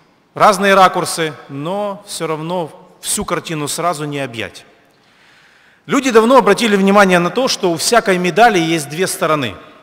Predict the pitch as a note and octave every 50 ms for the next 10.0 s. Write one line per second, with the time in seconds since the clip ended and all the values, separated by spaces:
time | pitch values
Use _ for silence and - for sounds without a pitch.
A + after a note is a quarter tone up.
0 | _ _ _ _ _ _ _ _ _ _ _ _ _ _ _ _ _ _ _ -
1 | C#3 C3 D3+ G#3 G#3+ A3 F#3 D#3 F#3 F#3 C#3+ B2 C#3 D#3 D3+ - C#3+ B2 - -
2 | - - - - - - _ _ _ _ _ _ _ _ - B2 C#3 C3+ A#2 A2
3 | B2+ C3+ B2+ - - C3 A#2 A#2+ A#2+ A#2 A2 G2+ G#2 - - _ _ _ _ _
4 | _ _ _ _ _ _ _ _ _ _ _ _ _ _ _ _ _ _ _ _
5 | _ _ _ _ _ _ _ _ _ - D3 E3 C4 B3+ G#3+ G#3+ C4 - - B3+
6 | B3 B3 A#3+ A#3 G3+ E3 - C#3 G#2+ G2 F#2 - - - - - _ _ _ C3+
7 | C3 C3 A#2 A2+ B2+ C3 B2 - - - A#2+ A#2 A#2 A2+ G2+ F#2 E2 D#2+ - -
8 | _ _ _ _ _ _ _ _ _ _ _ _ _ _ _ _ _ _ _ _
9 | _ _ _ - F#3 - G3 B3 B3+ G#3+ B3+ B3 B3 A#3+ A#3+ B3 - - -